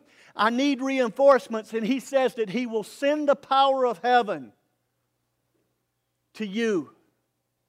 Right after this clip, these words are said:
today. You see, we need prayer for wartime communication because the Scripture says that we will be in a battle, that the war is coming.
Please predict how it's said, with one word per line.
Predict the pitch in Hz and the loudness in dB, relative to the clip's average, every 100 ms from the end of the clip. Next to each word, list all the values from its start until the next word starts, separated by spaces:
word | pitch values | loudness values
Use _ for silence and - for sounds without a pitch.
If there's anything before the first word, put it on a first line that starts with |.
| _ | _
today. | - 185 202 180 120 _ _ _ _ _ _ _ _ _ _ _ _ _ _ _ _ 196 | -10 0 0 0 -6 _ _ _ _ _ _ _ _ _ _ _ _ _ _ _ _ -12
You | 190 | -12
see, | - 240 214 | -4 -4 -4
we | 196 233 | -6 -4
need | 240 240 | -2 -4
prayer | - 269 262 247 | -2 4 6 6
for | - 226 | 2 0
wartime | 214 226 220 240 226 | 2 2 0 -4 -4
communication | 196 208 214 196 254 240 - 196 | -6 -6 -6 -6 -2 -2 -2 -8
because | 185 208 185 | -8 -6 -6
the | 185 | -8
Scripture | - 285 285 - 226 | -10 -6 -6 -6 -12
says | - 269 254 202 - _ - - | -6 2 4 2 0 _ -20 -18
that | 202 233 208 | 2 2 4
we | 190 240 233 | -4 -4 -4
will | 196 262 285 240 | -2 0 0 0
be | 247 247 | -6 -8
in | 226 | -6
a | 214 | -4
battle, | 175 233 226 214 190 | 0 2 2 -2 -2
that | 220 214 | -4 -2
the | 220 | -2
war | 226 262 254 226 | 0 4 4 2
is | 196 | -4
coming. | - 277 262 147 | -2 -4 -2 -6